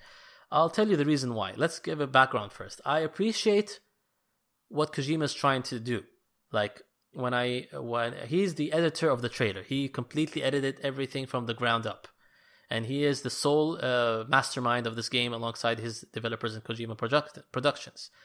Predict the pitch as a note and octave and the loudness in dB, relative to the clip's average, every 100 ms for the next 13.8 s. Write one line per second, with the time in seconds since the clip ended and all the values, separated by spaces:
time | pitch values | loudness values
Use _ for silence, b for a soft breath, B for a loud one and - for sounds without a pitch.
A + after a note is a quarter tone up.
0 | b b b b D#3+ E3 - A#3 - A#3+ | b b b b -2 -2 2 2 4 4
1 | A3+ E3+ D3+ C#3 - - E3+ F3 D3 C3+ | 4 4 2 2 -4 0 2 2 0 -2
2 | - - D3+ D3 C3+ D3 C3+ G#2+ G2 A#2+ | -2 2 4 4 4 2 2 -4 -2 -2
3 | C3+ C3+ - F#3 F3 F3 E3 C3+ - - | -2 -4 -4 -4 0 0 0 -6 -8 -10
4 | C3+ - C3+ E3 - E3 D#3+ E3 - _ | -6 -4 0 -2 0 -2 -2 -4 -10 _
5 | b b b b b b - C#3 - E3 | b b b b b b -8 -6 4 6
6 | D#3+ - C#3+ C3 D#3 E3+ E3+ D3 D3 C3 | 8 4 -6 -2 0 0 0 0 0 -2
7 | B2 B2+ C3+ C3+ C3 _ B2+ G#2+ G2+ A2 | -4 0 2 2 0 _ -6 -6 -10 -14
8 | - A#2 A#2 A2+ - _ B2 - B2+ B2+ | -10 -8 -6 -8 -12 _ -8 -2 2 4
9 | C3 A2+ A#2 B2 A#2 A2+ _ _ _ _ | 2 0 -2 -2 -10 -14 _ _ _ _
10 | _ _ _ - A2+ A2 - _ _ _ | _ _ _ -10 -8 -8 -12 _ _ _
11 | _ _ A2+ G#2+ A2+ B2 A#2+ A#2+ A#2+ G#2+ | _ _ -10 -4 -4 -2 0 0 0 -2
12 | G#2 G#2+ - G#2 - _ - A#2 A2 A2 | -2 -2 -2 -6 -8 _ -18 -16 -12 -12
13 | A#2 A2+ B2 A#2 A2+ A2+ A2+ A2+ | -4 -2 -2 -4 4 6 6 2